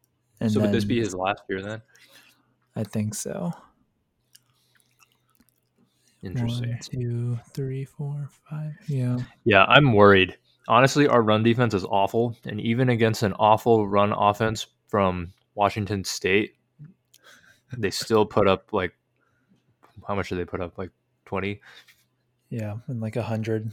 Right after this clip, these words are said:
Speaker 1: rush yards or something.
Speaker 2: <laughs> Dude.
Speaker 1: Hundred plus.
Speaker 2: <laughs> I'm scared, man. Honestly,
Speaker 1: Yeah.
Speaker 2: that game looked shaky as well.
Speaker 1: Yeah, I mean,
Speaker 2: Yeah.
Speaker 1: we kn-,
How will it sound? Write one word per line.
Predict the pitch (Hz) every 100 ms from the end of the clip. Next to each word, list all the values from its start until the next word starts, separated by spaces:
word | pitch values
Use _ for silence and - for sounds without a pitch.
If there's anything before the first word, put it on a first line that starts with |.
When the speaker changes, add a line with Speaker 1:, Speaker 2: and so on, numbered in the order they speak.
| -
Speaker 1:
rush | 123 113 -
yards | 131 117 113
or | 120
something. | - 117 113 117 120 _ _
Speaker 2:
<laughs> | _ _ -
Dude. | 110 85 - - - _ _
Speaker 1:
Hundred | - 113 117
plus. | - - 123 - - - _ _ _ _
Speaker 2:
<laughs> | - 151 - - 143 - - 135 - - 139 - - 151 127 - -
I'm | 113 104
scared, | - 110 90 87 82
man. | - - - _ 147 - - _ _ _ _ _ _ 120
Honestly, | 110 143 135 147
Speaker 1:
Yeah. |
Speaker 2:
that | 120 127 131
game | 123 113 107 104
looked | 107 101 -
shaky | - 101 98 95 87 _ -
as | 85
well. | 95 92 92 - _ _ _ -
Speaker 1:
Yeah, | 120 101 117
I |
mean, | 139
Speaker 2:
Yeah. | 208 151
Speaker 1:
we | 139
kn-, | 147